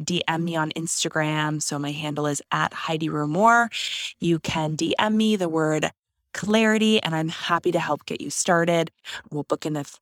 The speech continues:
a free fifteen minute call where we'll just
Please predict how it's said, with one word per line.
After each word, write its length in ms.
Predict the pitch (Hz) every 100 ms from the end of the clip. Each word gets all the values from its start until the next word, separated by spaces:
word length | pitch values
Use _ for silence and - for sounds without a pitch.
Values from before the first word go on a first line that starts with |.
| -
a 180 | 147 139
free 260 | - 214
fifteen 340 | 208 196 - 170
minute 220 | 160 -
call 560 | - 180 175 170 170 170
where 460 | 156 147 147 143
we'll 240 | 143 147 143
just 340 | 170 -